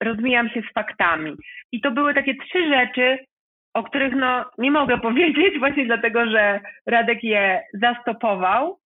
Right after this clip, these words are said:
E, były takie trzy rzeczy w książce, w-, kiedy on czytał już całość, jak ja już skomponowałam całość i on miał za zadanie wszystko zatwierdzić, kiedy on mi po prostu wysłał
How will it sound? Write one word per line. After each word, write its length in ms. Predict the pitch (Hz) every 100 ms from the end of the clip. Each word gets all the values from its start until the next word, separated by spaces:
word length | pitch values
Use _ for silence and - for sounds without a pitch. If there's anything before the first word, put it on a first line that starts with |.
| _ _ _ _ -
E, 200 | 220 220
były 200 | 285 339
takie 240 | 302 294
trzy 220 | - - 330
rzeczy 220 | 294 285
w 60 |
książce, 500 | - 311 311 - 294
w-, 180 | 285 - 277
kiedy 180 | 214
on 300 | 262 285 269 -
czytał 240 | 294 262
już 160 | 226 214 -
całość, 540 | 370 330 180 180 269 - _ _ - -
jak 160 | 220 214
ja 80 | 240
już 140 | 240
skomponowałam 760 | - 262 247 254 247 262 233 226
całość 380 | 294 262 226 220
i 380 | - 220 214 214 -
on 180 | 220 233
miał 160 | 226
za 100 | 220
zadanie 600 | 214 202 220 226 214 208 208 _ _ _ _ -
wszystko 340 | 277 277 240
zatwierdzić, 760 | 208 208 - 202 196 302 - - - - _ _ _ _
kiedy 220 | 466 440 -
on 240 | 311 311
mi 140 | 302
po 100 | 302
prostu 340 | 277 277 269 220
wysłał 380 | 262 262 220